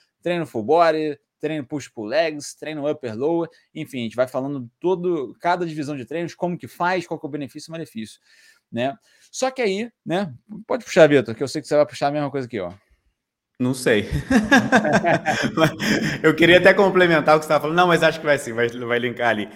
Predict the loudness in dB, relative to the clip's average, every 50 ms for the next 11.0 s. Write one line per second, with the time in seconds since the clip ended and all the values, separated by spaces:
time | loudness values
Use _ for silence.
0 | -20 -14 -8 -6 -4 0 0 2 4 4 4 4 2 0 -2 0 0 0 2 4
1 | 2 2 2 2 0 -2 -4 -4 -6 -8 -6 -6 -6 -6 -6 -4 0 0 0 0
2 | 0 -4 -10 -10 -10 -10 -12 -12 -12 -14 -14 -12 -10 -10 -10 -8 -10 -10 -10 -8
3 | -8 -6 -8 -8 -6 -6 -6 -6 -6 -8 -16 -14 -14 -12 -10 -4 -2 -2 -2 -2
4 | -4 -8 -10 -8 -8 -10 -10 -8 -10 -10 -10 -12 -12 -12 -12 -12 -12 _ _ _
5 | _ _ -2 -2 0 0 2 0 0 0 0 -2 -2 -2 0 -2 0 2 2 0
6 | 2 2 2 2 0 -2 -4 -4 -4 0 2 4 4 4 4 4 4 4 4 2
7 | 0 -4 -8 -8 -8 -8 -8 -6 -2 -2 -2 -2 -2 0 2 2 2 2 0 -8
8 | -8 -6 -6 -6 -4 -6 -6 -4 -6 -6 -6 -6 -6 -6 -6 -4 -4 -2 -4 -4
9 | -2 0 -2 -2 -2 0 -2 -2 -2 -2 -4 -4 -4 -4 -6 -6 -8 -8 -10 -8
10 | -6 -6 -6 -6 -6 -6 -6 -6 -6 -6 -6 -6 -4 -6 -4 -4 -8 -8 -10